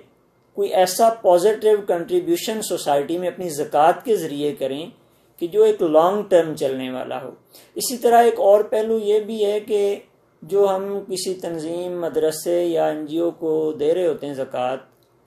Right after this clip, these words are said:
अल्लाह ना करे कहीं हमारे दिल में अगर ऐसी बात आ जाती है कि चलो यार, इस ज़रिए इनसे अच्छे ताल्लुकात बने रहते हैं, कभी कभार ये काम भी आ सकते हैं, तो ये बहुत ख़तरनाक है।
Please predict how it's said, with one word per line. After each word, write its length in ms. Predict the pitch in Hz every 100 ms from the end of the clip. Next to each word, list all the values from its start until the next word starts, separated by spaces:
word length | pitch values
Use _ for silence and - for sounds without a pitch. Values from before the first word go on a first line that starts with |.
| -
अल्लाह 260 | 190 214 220
ना 220 | 202 226 240
करे 260 | 202 202
कहीं 300 | 196 208 226
हमारे 300 | 202 180 190
दिल 200 | 175 175
में 120 | 190 185
अगर 180 | 180
ऐसी 300 | 160 160 262
बात 340 | 196 170 165 151
आ 140 | 139
जाती 380 | 143 143 123 151
है 60 | 147
कि 100 | -
चलो 280 | 165 160 175
यार, 280 | 165 160
इस 160 | 170 -
ज़रिए 300 | 151 143 151
इनसे 260 | 151 147 147
अच्छे 260 | 143 165
ताल्लुकात 580 | 156 143 143 143 143 143
बने 260 | 139 135 143
रहते 300 | 147 117 139
हैं, 240 | 131 127 - _ _ -
कभी 180 | 170 180
कभार 320 | 160 151 156
ये 160 | 160 151
काम 300 | 156 151 156
भी 120 | 170
आ 120 | 156 131
सकते 380 | 151 - -
हैं, 240 | 139 131 127 _ _ _
तो 60 | 196
ये 140 | 214
बहुत 240 | 175 170 -
ख़तरनाक 640 | 135 - 135 127 123 123
है। 160 | -